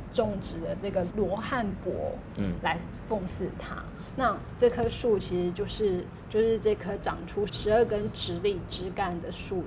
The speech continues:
Speaker 1: 枝，就变成了那个妖怪寄宿的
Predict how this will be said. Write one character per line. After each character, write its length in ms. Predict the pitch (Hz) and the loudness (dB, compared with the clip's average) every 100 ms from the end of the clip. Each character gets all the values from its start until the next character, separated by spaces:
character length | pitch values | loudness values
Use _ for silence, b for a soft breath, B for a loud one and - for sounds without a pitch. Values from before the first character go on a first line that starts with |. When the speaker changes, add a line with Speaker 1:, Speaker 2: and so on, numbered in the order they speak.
| - | -6
Speaker 1:
枝， 140 | - 156 180 B B B - | -8 -8 -10 B B B 2
就 140 | 233 | 4
变 260 | 220 233 208 | 4 4 2
成 240 | - 175 | 0 -2
了 160 | 170 175 | -2 -4
那 140 | 190 | -6
个 200 | 180 - - | -6 -8 -2
妖 180 | 202 196 - | 0 0 0
怪 160 | 190 180 | -2 -2
寄 240 | - 185 | -6 -8
宿 300 | - 208 180 | -6 -4 -2
的 60 | 156 | -4